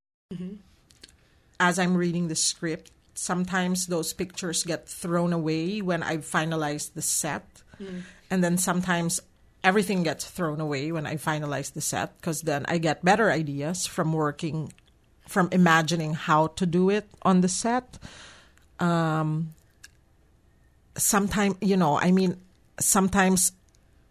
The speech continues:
Speaker 2: I have a cast of forty people and I have to use, you know, like, those Monopoly houses and kind of throw them around on my desk and move them around. Sometimes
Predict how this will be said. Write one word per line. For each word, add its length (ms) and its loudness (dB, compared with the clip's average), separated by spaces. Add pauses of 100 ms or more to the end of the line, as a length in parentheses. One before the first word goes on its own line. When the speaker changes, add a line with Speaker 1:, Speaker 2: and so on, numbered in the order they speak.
(140)
Speaker 2:
I 120 6
have 180 6
a 60 4
cast 380 2
of 80 2
forty 500 4
people 760 -2
and 220 -2
I 80 2
have 200 4
to 80 2
use, 260 2
you 60 2
know, 140 2
like, 220 -2
those 220 2
Monopoly 600 4
houses 600 2
and 160 -2
kind 240 2
of 240 -4 (800)
throw 320 6
them 180 6
around 360 8
on 140 6
my 140 4
desk 640 4
and 180 4
move 280 4
them 140 2
around. 560 2
Sometimes 960 2